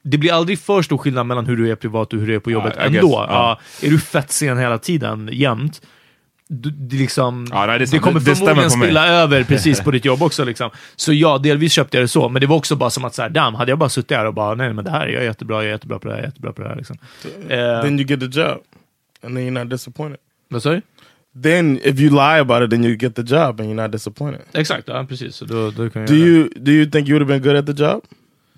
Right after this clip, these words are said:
Speaker 1: Ja, ja, det tror jag nog.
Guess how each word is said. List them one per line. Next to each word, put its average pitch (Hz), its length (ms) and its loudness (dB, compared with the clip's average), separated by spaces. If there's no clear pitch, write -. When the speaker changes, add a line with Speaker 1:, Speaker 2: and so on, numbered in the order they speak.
Speaker 1:
Ja, 180 800 -2
ja, 196 720 2
det 247 80 -4
tror 147 200 0
jag 117 120 0
nog. 117 240 -4